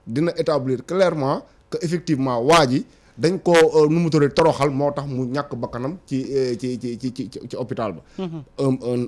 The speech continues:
Speaker 1: te xam nga li gën a doy waar.
Speaker 2: Mhm.
Speaker 1: Euh, tout ça était prévisible.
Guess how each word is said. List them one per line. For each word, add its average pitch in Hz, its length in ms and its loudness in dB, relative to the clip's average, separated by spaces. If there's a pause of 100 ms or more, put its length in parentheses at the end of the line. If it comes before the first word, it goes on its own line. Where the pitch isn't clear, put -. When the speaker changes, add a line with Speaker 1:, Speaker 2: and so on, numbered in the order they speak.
(120)
Speaker 1:
te 311 240 0 (260)
xam 151 200 -2
nga 160 260 6
li 147 140 2
gën 165 160 2
a 170 180 4
doy 147 180 4
waar. 123 260 4 (160)
Speaker 2:
Mhm. 160 240 -10 (220)
Speaker 1:
Euh, 127 440 4 (480)
tout 214 160 -4
ça 190 240 0
était 147 180 -2
prévisible. 131 600 0